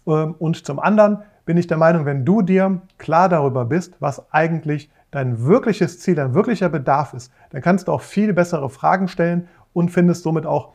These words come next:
einen geeigneteren Partner, der dieses Ziel, ähm, für dich, ähm, erreicht oder mit dem du das Ziel gemeinsam erreichen kannst. Ja, und vor allem hast du natürlich auch dann die, äh, Erfolgswahrscheinlichkeit, äh, erhöhst du natürlich, dass du zu deinem wirklichen Ziel, zu deinem wirklichen Bedarf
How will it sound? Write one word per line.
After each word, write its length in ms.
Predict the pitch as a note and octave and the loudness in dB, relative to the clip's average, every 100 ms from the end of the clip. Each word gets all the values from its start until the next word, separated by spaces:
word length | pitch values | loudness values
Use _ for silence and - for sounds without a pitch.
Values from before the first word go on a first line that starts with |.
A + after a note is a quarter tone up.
| _ _ _ | _ _ _
einen 220 | - D3+ C#3 | -8 -4 0
geeigneteren 600 | C#3 D#3 D#3 D3 A#2+ A2 | 2 0 0 -4 -4 -2
Partner, 540 | E3 G3 - G3 F#3+ _ _ _ _ | 0 0 0 -2 -2 _ _ _ _
der 200 | D3+ D3+ | 2 2
dieses 500 | C3+ D#3 F3 E3 - _ | 2 2 2 0 -6 _
Ziel, 460 | - F3+ F3+ F3 E3 | -4 2 4 2 0
ähm, 260 | C#3+ C3+ C3+ | -6 -6 -4
für 140 | D3+ | -4
dich, 320 | C3 E3 - | 0 -2 -2
ähm, 160 | C#3+ B2+ | -10 -6
erreicht 440 | C3+ C3+ A3 G#3 | 0 2 2 0
oder 80 | C#3+ | -4
mit 100 | C3+ | -4
dem 120 | D#3 | -4
du 40 | D3+ | -6
das 120 | C3+ | -6
Ziel 140 | D#3 | -8
gemeinsam 440 | B2+ C3+ C#3 C3 B2+ | -6 -4 -2 -4 -6
erreichen 380 | B2 D#3 F#3+ F#3 | -4 -4 -4 -4
kannst. 320 | F#3 F#3 - _ - | -4 -4 -8 _ -4
Ja, 380 | D3+ C3+ - - - | 0 0 -2 -16 -4
und 200 | F3 F3 | -2 0
vor 160 | D3 | 0
allem 240 | D3 E3 D3 | 2 2 0
hast 180 | F3 | -4
du 40 | E3+ | -4
natürlich 320 | C#3+ D3+ D3 | -6 -8 -6
auch 160 | C#3 - | -8 -4
dann 280 | C#3 C#3+ C3 - - - | -4 -4 -10 -20 -14 -4
die, 240 | E3 F3 | 0 0
äh, 340 | D#3+ C3+ C3 C3 D3 | -2 -4 -4 -6 -8
Erfolgswahrscheinlichkeit, 1160 | D3+ - E3+ F3+ - D#3 D3+ D3+ - C#3 C#3 C3+ | -10 0 2 2 -2 -2 0 -2 -4 -2 -2 -4
äh, 80 | |
erhöhst 500 | C3 D3 C3 F3 F#3 | -12 -6 2 2 2
du 40 | E3 | -2
natürlich, 320 | D3+ D3+ D3 | -4 -4 -6
dass 200 | C#3+ C3 | -6 -8
du 120 | C#3 | -8
zu 160 | C3 C#3+ | -6 -4
deinem 260 | C#3 B2 | -4 -4
wirklichen 440 | A#2+ E3+ F3 D3+ C#3+ _ _ _ _ _ | -2 -2 -4 -6 -10 _ _ _ _ _
Ziel, 320 | - G#3 G3 | 0 2 2
zu 100 | F#3+ | 0
deinem 180 | C#3 C#3 | -2 -2
wirklichen 340 | D3+ E3+ E3 C#3 | -2 -4 -6 -6
Bedarf 540 | C3 C3+ C3 - _ | -2 0 0 -4 _